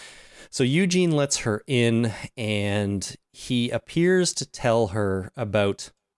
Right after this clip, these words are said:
Doctor Denise with his expression. So the music has kinda built up a little bit. Um, but, and we don't hear their conversation, but obviously Eugene is filling her in on what's happened. So she, a-, at least,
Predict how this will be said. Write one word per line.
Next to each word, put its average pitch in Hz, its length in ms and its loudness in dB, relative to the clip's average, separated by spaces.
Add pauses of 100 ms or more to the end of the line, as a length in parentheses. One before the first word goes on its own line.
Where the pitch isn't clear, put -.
(180)
Doctor 104 340 -4
Denise 98 600 -2
with 104 300 -2
his 95 180 -4
expression. 92 560 -6
So 107 140 -4
the 110 80 2
music 175 460 2
has 131 140 -2
kinda 117 280 0
built 107 320 0
up 104 160 0
a 104 40 -6
little 101 260 -2
bit. 101 340 0 (520)
Um, 98 600 -2 (400)
but, 131 240 -4
and 117 120 -2
we 113 80 4
don't 139 180 2
hear 123 160 2
their 104 140 4
conversation, 90 720 -2
but 90 140 0
obviously 107 460 2
Eugene 95 400 0
is 85 140 -4
filling 95 340 0
her 90 180 -4
in 90 160 -2
on 90 120 -4
what's 85 240 -8
happened. 98 420 -4 (460)
So 87 640 -2 (440)
she, 87 440 -8 (220)
a-, 123 180 -8
at - 160 -8
least, 120 260 0